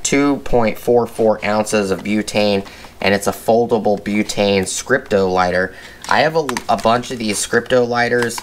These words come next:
but barbecue style lighters, but they don't, um, they're not refillable, and this one is, which is nice 'cause it's, it's also foldable and it's more compact. Um, but that was five bucks, not bad at all.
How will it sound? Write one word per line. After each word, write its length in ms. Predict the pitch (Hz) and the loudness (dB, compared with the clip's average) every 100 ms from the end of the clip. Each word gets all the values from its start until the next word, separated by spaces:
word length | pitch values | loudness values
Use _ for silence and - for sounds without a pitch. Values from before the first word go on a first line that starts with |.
| - | -2
but 220 | 107 104 - - - - - | 2 2 -2 -16 -16 -16 -8
barbecue 480 | 104 104 110 110 117 | 0 2 2 -2 -4
style 320 | - 110 107 | 0 0 2
lighters, 340 | 107 107 104 - | 2 0 0 -4
but 160 | - | -2
they 140 | 107 104 | 0 2
don't, 500 | 110 104 - - 95 | 2 0 -4 -4 0
um, 460 | 92 90 87 90 | 2 2 0 -2
they're 140 | 107 110 | 2 2
not 160 | 110 | 2
refillable, 640 | 107 95 110 117 110 95 90 | -4 -2 0 2 2 2 2
and 100 | 95 | 0
this 160 | 95 | 0
one 140 | 101 90 | 0 0
is, 460 | 90 95 110 110 - - - - | 2 2 2 -2 -12 -18 -20 -8
which 160 | 104 104 | -2 0
is 120 | 95 | 2
nice 420 | 98 98 107 - | 0 2 -2 -4
'cause 220 | 107 92 - | -4 -4 -2
it's, 320 | 95 - - | -4 -2 -4
it's 160 | 98 95 | -2 0
also 300 | 95 - 90 | 0 0 -2
foldable 720 | - 98 98 98 101 101 101 87 | 2 2 2 2 2 2 -2 -4
and 120 | 90 | -4
it's 160 | - | -2
more 180 | 101 90 | 0 2
compact. 720 | - 87 87 110 110 107 - - - - - - - | 2 2 2 2 0 -2 -6 -12 -10 -12 -14 -16 0
Um, 220 | 95 98 | 2 2
but 120 | 110 | 2
that 180 | 139 139 | 0 0
was 160 | 117 - | -2 -2
five 340 | 120 104 95 | 0 2 2
bucks, 480 | 98 95 - - - | 0 0 -2 -8 -2
not 260 | 104 101 - | 0 2 0
bad 320 | 101 101 98 | 0 0 0
at 220 | 98 98 | 0 0
all. 460 | 98 104 101 101 | 2 4 4 0